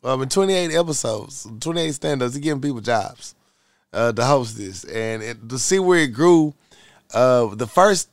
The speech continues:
one they had, if you remember, was the Dave Chappelle, that eight-minute special he did on YouTube.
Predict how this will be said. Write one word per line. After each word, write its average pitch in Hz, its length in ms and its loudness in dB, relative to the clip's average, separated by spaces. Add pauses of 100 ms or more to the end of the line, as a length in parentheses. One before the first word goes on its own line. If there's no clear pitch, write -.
(120)
one 143 260 0
they 135 140 -2
had, 127 380 -4
if 113 100 -16
you 127 220 -6
remember, 120 480 -2
was 110 380 -4
the 107 220 -6
Dave 123 260 -2
Chappelle, 120 360 -2
that 120 240 -4
eight-minute 120 440 -6
special 123 460 -4
he 104 140 -10
did 98 240 -10
on 98 80 -12
YouTube. 98 440 -12